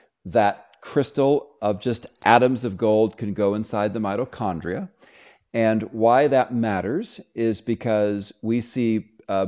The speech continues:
brain, uh, brain-blood penetration. We see that our drug is going straight inside the brain and driving an energetic response. And so what that means, basically, is that, that you and I and the entire human family, we slow down as we get older.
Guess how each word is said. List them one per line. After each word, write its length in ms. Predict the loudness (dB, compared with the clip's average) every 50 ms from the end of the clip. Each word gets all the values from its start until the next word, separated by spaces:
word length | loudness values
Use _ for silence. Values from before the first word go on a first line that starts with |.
| -4 -10 -14 -14 -2
brain, 500 | 2 2 2 2 2 -2 -2 -4 -6 -8 -12 _ _ _ -4
uh, 120 | -4 -4
brain-blood 840 | -4 -4 -2 -2 -2 0 -2 -4 -4 -2 0 0 0 0 -4 -12 _
penetration. 800 | -10 -8 -8 -8 -8 -6 -4 -2 -2 -2 -4 -8 -8 -8 -6 -6
We 100 | -8 -8
see 240 | -8 -6 -4 -4 -2
that 140 | 0 0
our 180 | 2 2 2 0
drug 300 | -2 0 0 2 2 0
is 100 | -2 -6
going 280 | -6 -6 -4 -4 -6 -8
straight 420 | -12 -10 -4 -2 -2 -2 -2 -4 _
inside 480 | -8 -8 -8 -6 -4 -4 -2 -2 -2
the 80 | -4 -6 -4 0
brain 380 | 0 0 0 -2 -4 -6 -8 -10 -14 _ -20 -20 _ _ _ _ _
and 160 | -6 -6 -4
driving 500 | 0 0 2 2 2 0 -2 -4 -6 -6 -8
an 160 | -10 -10 -8
energetic 520 | -8 -8 -8 -8 -6 -4 -4 -4 -4 -6
response. 960 | -8 -12 -12 -12 -14 -8 -6 -4 -4 -4 -6 -8 -12 -14 -16 -14 -14 -14 -14 -16 _
And 160 | -10 -8 -8
so 200 | -6 -2 0 0
what 180 | 0 0 2 6
that 260 | 8 8 8 8 4
means, 300 | -4 -4 -2 -4 -4 -6
basically, 600 | -4 -4 -4 -4 -2 -6 -8 -6 -4 -4 -4 -4 -6 -12 -20 -20 -20 _ _ _ -4
is 160 | -4 -2 -2
that, 120 | -4 -6 -8 -14 -20 _ _ _ _
that 160 | -4 -4 -2
you 220 | 2 2 4 4 4
and 100 | 4 4
I 140 | 2 2
and 140 | 2 2 0
the 80 | 0 -2
entire 380 | -4 -6 -4 -2 0 0 0
human 280 | 0 -2 -4 -6 -6 -8
family, 380 | -8 -8 -6 -6 -6 -6 -6 -4
we 140 | -4 -4
slow 320 | -6 -6 -4 -2 0 0 2
down 240 | 2 0 0 -2 -4
as 120 | -6 -6
we 100 | -8 -4
get 240 | -4 -4 -4 -6 _ _
older. 580 | 0 2 2 2 0 0 -2 -2 -2 -4 -6